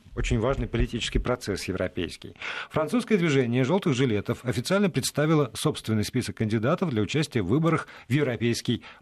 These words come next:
парламент, которые пройдут в мае текущего года. Список получил название «Объединение гражданской инициативы». Ну и дальше указываются люди. Это, а, медсестра,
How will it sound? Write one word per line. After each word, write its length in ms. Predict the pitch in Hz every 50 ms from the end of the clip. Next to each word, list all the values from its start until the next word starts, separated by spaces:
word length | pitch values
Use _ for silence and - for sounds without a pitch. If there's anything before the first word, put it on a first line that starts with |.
| _
парламент, 640 | - 135 135 139 147 147 139 131 117 98 95 92 -
которые 400 | - 104 - 135 147 160 160 139
пройдут 500 | - 127 123 117 113 101 120 139 135 -
в 140 | 92 98 101
мае 480 | 110 113 123 131 139 143 139 123 - -
текущего 840 | - - 101 - - 113 123 - - - - 113 107 117 123 - -
года. 440 | 107 104 107 123 123 117 98 92 92
Список 400 | - - - 151 139 - 101 -
получил 420 | - 113 113 110 - - 113 107
название 580 | 98 113 107 98 113 143 165 170 160 156 143 - - - - - -
«Объединение 760 | 131 131 120 131 143 127 127 135 131 160 180 175 170 165 156
гражданской 760 | - 131 143 135 117 113 123 139 139 143 135 - - 143 143 139
инициативы». 960 | - 143 131 135 135 131 - - 156 156 165 156 - - 226 240 226 226 214 220 - - - -
Ну 180 | - 175 226 247
и 80 | 220 190
дальше 380 | 151 170 190 190 - - 160
указываются 1000 | 143 127 - 151 156 147 147 143 131 135 131 123 - - - - 143 135 127 - -
люди. 460 | 127 135 139 165 202 226 196 175 208
Это, 680 | 214 180 - 139 151 156 156 - - 139 135 120 - -
а, 220 | 117 123 123 117
медсестра, 800 | 117 143 190 190 - - 147 - - - 156 143 139 143 165 165